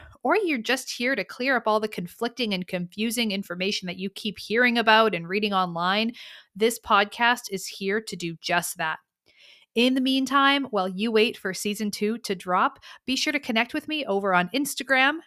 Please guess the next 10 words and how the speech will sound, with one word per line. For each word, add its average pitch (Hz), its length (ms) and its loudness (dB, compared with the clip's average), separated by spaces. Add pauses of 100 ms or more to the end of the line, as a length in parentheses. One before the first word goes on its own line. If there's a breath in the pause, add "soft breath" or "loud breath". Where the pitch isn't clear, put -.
where 196 100 -2
you 202 180 -4
can 190 200 -6
find 196 360 -2
me 262 220 -2
at 180 240 -2
Steph - 360 0
the 185 180 0
Runner's 240 400 0
Dietitian, 202 640 2